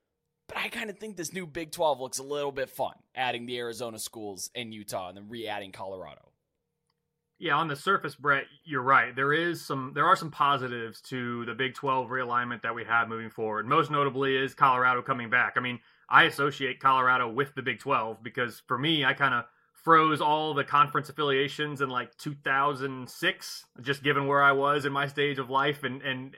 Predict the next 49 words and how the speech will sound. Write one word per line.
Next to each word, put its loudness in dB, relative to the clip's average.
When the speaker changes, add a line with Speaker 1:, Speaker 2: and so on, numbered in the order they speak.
Speaker 2:
enjoying 0
college 4
football, 0
coming -2
to -2
love 0
it. -2
So 6
it -2
makes 4
sense 2
to -10
me -4
for -10
Colorado 6
to -2
come -2
back. 0
I 0
don't 4
like 0
what's -4
happening 0
as -2
a -6
whole. 4
Um, 2
I 2
don't 0
like 2
that -6
we're -2
breaking 0
geography. 0
To -6
me, -2
one -2
of -6
the -6
best -2
aspects -4
of -6
college -2
football -2
is 0
the 0
regionality 2
of 2
it. -4